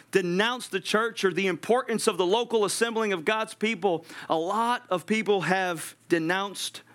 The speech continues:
their faith and tried to deconstruct their faith and Christianity and the church. And so this is the same context we have today. So it's extremely relevant.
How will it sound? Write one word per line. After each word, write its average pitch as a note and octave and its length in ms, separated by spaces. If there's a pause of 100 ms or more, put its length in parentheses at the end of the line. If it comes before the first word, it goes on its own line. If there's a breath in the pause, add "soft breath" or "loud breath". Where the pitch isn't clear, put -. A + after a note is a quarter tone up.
their E3+ 160
faith F#3+ 560 (200 loud breath)
and D3 180
tried G3 440
to D#3+ 100
deconstruct F#3 1040 (300 loud breath)
their D#3+ 140
faith F#3+ 500 (100)
and E3+ 340
Christianity E3+ 1000
and E3 420 (360 loud breath)
the C#3+ 100
church. - 640 (320 loud breath)
And D#3 120
so D#3+ 300
this G#3 340
is F3 160
the D3+ 80
same G3 360
context F#3 600
we F3 140
have E3 260
today. E3 340
So D#3+ 220
it's D#3+ 240
extremely F3+ 920 (260 loud breath)
relevant. D3 640